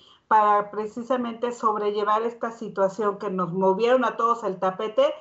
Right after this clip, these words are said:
y de, como no está en la agenda, ya no sabemos ni qué hacer, ¿no? Ya estamos ahí. Pero si todos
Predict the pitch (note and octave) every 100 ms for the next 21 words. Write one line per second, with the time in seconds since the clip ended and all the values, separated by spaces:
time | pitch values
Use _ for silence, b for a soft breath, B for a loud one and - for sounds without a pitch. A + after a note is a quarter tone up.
0 | B B B G#3+ A3 A3 A3+ A3 G#3+ A3+
1 | A#3 C4+ F4+ - D#4 D#4 D4 D4 D4 D4+
2 | E4 D#4+ C#4+ C#4+ C#4 A#3+ B3 B3+ G3+ -
3 | G#3 G#3 F#3+ F3+ - F#3 F#3 A3 G#3+ G#3+
4 | A3 G#3+ A3 G3+ E3+ G#3 G#3 b b b
5 | b _ - B3 B3 B3 C4 B3+ C#4+ D4
6 | D4+